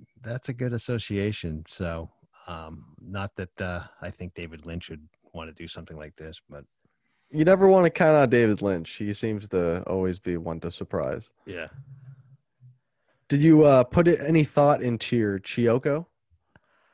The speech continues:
Speaker 1: Yeah, the, w-, for s-, I was thinking Natalie Portman.
Speaker 2: Natalie Portman. Start her out young,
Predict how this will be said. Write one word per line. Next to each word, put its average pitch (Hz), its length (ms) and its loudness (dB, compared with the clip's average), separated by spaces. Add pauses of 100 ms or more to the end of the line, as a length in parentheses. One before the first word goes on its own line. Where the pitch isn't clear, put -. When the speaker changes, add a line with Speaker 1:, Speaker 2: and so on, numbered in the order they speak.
(1200)
Speaker 1:
Yeah, 175 320 4
the, 135 180 2
w-, 123 300 -8 (380)
for - 200 -12
s-, - 180 -14 (220)
I 147 140 -2 (160)
was 165 160 -4
thinking 160 380 -2
Natalie 113 360 2
Portman. 98 560 -4 (1000)
Speaker 2:
Natalie 123 260 4
Portman. 120 460 0 (1120)
Start 123 320 2
her 117 120 6
out 104 140 2
young, 107 420 -2